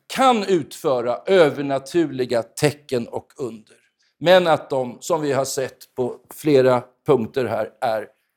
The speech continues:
fullständigt underlägsna Guds tecken och under. Den viktigare frågan, det gäller ju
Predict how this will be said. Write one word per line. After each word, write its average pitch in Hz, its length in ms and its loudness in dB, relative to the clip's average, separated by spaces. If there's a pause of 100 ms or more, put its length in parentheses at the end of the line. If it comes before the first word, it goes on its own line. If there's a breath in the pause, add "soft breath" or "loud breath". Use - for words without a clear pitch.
(220)
fullständigt 123 680 -4
underlägsna 131 1000 2 (220)
Guds - 680 -8 (260)
tecken 117 380 -2
och 107 180 -6
under. 113 420 -6 (2000 soft breath)
Den 233 260 2
viktigare 247 760 0
frågan, 139 680 2 (580)
det 185 200 4
gäller 160 300 4
ju 135 320 2